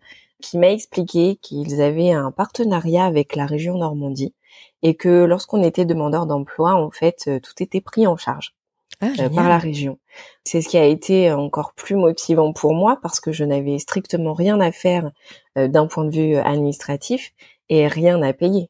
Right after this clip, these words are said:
Speaker 1: Donc, euh,
Speaker 2: Ah
Speaker 1: voilà,
Speaker 2: oui ?
Speaker 1: c'était vraiment le moment de se lancer. En fait, ça a été, euh, bah, pour le coup, une vraie chance. <laughs>
Speaker 2: <laughs>
Speaker 1: Donc, euh, voilà, d'avoir cette opportunité. Et clairement, je l'ai saisie.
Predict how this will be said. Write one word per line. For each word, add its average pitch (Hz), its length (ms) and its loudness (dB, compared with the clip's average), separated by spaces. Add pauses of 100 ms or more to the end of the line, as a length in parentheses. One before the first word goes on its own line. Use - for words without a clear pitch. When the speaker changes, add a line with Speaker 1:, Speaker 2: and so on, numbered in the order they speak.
(120)
Speaker 1:
Donc, 151 400 -8
euh, 139 260 -4 (400)
Speaker 2:
Ah 175 120 0
Speaker 1:
voilà, - 80 4
Speaker 2:
oui ? 403 120 4
Speaker 1:
c'était 175 420 2
vraiment 185 500 2
le 190 60 0
moment 175 280 2
de 185 60 -10
se - 120 -4
lancer. 147 520 -4
En 143 120 -8
fait, 160 280 -4
ça - 160 -8
a 139 40 -2
été, 180 440 4
euh, 143 40 0 (800)
bah, 131 140 0
pour - 200 -6
le 147 120 0
coup, 240 200 -2
une 160 140 -2
vraie 147 280 -2
chance. - 400 -4 (120)
<laughs> - 0 -
Speaker 2:
<laughs> 247 1120 -2
Speaker 1:
Donc, 180 420 2
euh, 151 540 4
voilà, 151 280 2
d'avoir 156 300 4
cette 175 220 0
opportunité. 160 880 -4
Et 143 180 -4
clairement, 160 380 0
je 160 120 -6
l'ai 139 80 -2
saisie. 135 360 -8